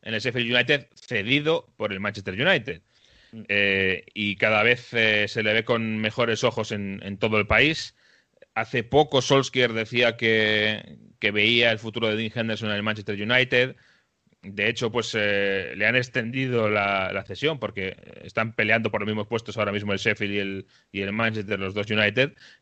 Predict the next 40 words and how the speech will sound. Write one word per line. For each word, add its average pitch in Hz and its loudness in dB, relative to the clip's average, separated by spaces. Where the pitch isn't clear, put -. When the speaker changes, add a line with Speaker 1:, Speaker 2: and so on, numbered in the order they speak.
Speaker 1:
y 107 -4
el, 95 -2
el 101 -4
equipo 107 2
de 104 4
Solskjaer 113 0
podía 107 4
haberles 101 0
hecho 113 -4
la 98 -2
jugarreta 104 2
de, 107 2
eh, 85 -16
la 92 -6
cesión 107 -2
se 110 0
acaba 107 4
el 104 2
treinta 107 2
de 104 4
junio 120 0
y 113 4
ahí 104 4
os 104 -2
quedáis 101 0
sin 101 -6
portero 107 0
para 95 -4
el 90 -6
resto 101 -6
de, 92 -6
de 92 -12
la 98 -4
temporada. 110 0
No 107 4
ha 104 4
sido 104 -2
así, 143 -2
por 107 -4
suerte. 139 2